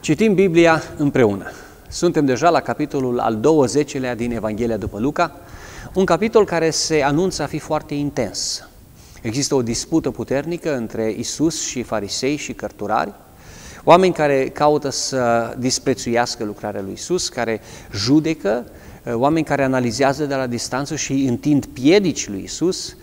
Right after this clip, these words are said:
iar Isus, la rândul lui, pare să fie pregătit pentru această provocare și răspunsurile lui din acest capitol sunt foarte directe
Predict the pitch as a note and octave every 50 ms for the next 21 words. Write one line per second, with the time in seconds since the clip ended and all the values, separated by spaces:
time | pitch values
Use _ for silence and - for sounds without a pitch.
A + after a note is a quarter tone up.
0 | - - - - - - - D#3 D#3+ D3+ D3 C3+ - - A#3 C4 - - D#3+ C#3
1 | C#3 E3 F#3+ G3+ E3+ D3+ D3 E3 G3 A3+ A3+ G3 - - - D#3+ F3 F#3 F#3+ F3
2 | - - - E3+ D#3+ - - - F3+ E3+ E3 D#3+ D#3 - E3 D#3 B2+ C3+ - F#3+
3 | G3+ E3+ D3 C3 - A#2+ A2+ - C3 A#2+ - - - - A2+ G2+ G2+ G#2 - -
4 | G2 G#2+ C3 D3 C3+ - - - C3 B2+ G#2+ - - - - - - - - A#2+
5 | C3 - - - - E3 G3+ G#3+ - - F3+ D#3+ C#3+ C3+ C3 B2 A#2 A#2+ D3 F3
6 | F3+ C#3 A#2 A2+ G#2+ G#2+ - - D3 - - - G#2+ F#2+ - B2 B2 - D#3 D#3
7 | D3 - - - - - - - - C3 A#2 - - C3+ B2+ - C3 A#2+ G#2+ A#2
8 | B2+ B2 C3+ D#3 - - - C4+ D4+